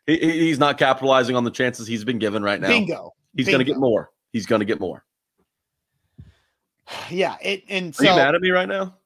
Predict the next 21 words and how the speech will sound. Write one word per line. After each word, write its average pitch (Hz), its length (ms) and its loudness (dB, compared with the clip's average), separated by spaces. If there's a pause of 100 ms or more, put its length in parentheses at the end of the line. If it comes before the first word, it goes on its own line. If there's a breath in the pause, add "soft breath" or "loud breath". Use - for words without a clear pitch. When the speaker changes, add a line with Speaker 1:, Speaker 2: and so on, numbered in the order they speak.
(280)
Speaker 2:
I'm, 220 280 2
I'm 214 160 0
a 208 100 4
little, 254 240 2 (120)
Speaker 1:
<laughs> - 100 -12
Speaker 2:
I'm 185 160 0
a - 20 0
little 294 240 4
surprised. - 920 -4
Like, 190 180 -4
I'm, 196 300 2
I'm 196 180 -2
flustered 254 600 0
because 208 420 2
I 190 100 4
was 185 180 0
not 202 220 2
expecting 196 560 0
this 165 200 -8
to 147 80 -12
happen. 220 500 -4